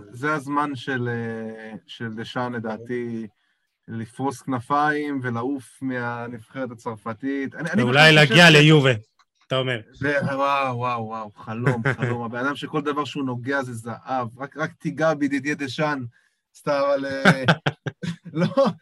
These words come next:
Speaker 1: אני אומר לך, הבן אדם, הוא, זה פשוט בן אדם מוצלח, אלוף עולם כשחקן, אלוף עולם כמאמן, אלוף אירופה. אתה יודע, גם, גם איתנו היו לו ימים יפים. הוא, הוא היה, הוא העלה אותנו חזרה ל-, לסריה A.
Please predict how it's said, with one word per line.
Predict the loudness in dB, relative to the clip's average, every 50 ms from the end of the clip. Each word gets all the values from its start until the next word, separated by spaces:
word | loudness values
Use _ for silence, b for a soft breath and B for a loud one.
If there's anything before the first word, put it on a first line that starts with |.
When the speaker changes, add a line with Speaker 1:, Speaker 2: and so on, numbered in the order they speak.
| b b -8
Speaker 1:
אני | -6 -4
אומר | -2 -2 -4
לך, | -4 -4
הבן | -6 -6 -6 -6
אדם, | -6 -6 -6 -8 -8 -10
הוא, | -16 -16 -14 -14
זה | -14 -14 -16 -18 _ -12
פשוט | -10 -8 -4
בן | -2 -2
אדם | 0 0 -2
מוצלח, | -2 -2 -6 -6 -2 0 0 0 0 -2 -6 -8
אלוף | -6 -6 -6 -6 -4
עולם | -4 -2 -2 -2 -2 -4 -6
כשחקן, | -8 -10 -10 -10 -14 -16 -10 -6 -4 -2 -2 -2 -4
אלוף | -4 -6 -8 -10 -6
עולם | -6 -4 -4 -6
כמאמן, | -6 -10 -8 -8 -8 -8 -8 -6 -6 -6 -4 -4 -4
אלוף | -4 -4 -6 -6 -6 -8
אירופה. | -6 -4 -4 -6 -6 -6 -6 -6
אתה | -6 -6 b b b b b b b _ _ _ _ -4
יודע, | -2 -2 -2
גם, | -2 -4 -4 -4 -6 -6
גם | -4 -2 -2
איתנו | -2 0 0 0 0 0 0
היו | -2
לו | -2 -2 -2 -2 -2 -4 -4
ימים | -6 -6 -6 -8
יפים. | -8 -10 -8 -8
הוא, | -8 -8 -8 -8
הוא | -6 -4 0
היה, | 0 0
הוא | 0 0 -2 -2 -2 -2
העלה | -2 -2 -2
אותנו | -4 -4 -6 -6 -6 -6 -8 -8 -10 -12 -12 -12
חזרה | -12 -12 -10 -8 -4 -4 -2 -2
ל-, | 0 -2 -2 -2 -2 -2 -4 -6 -6 -8 -8 -10 -12 -12 -12
לסריה | -10 -10 -8 -6 -4 -2 -2
A. | -4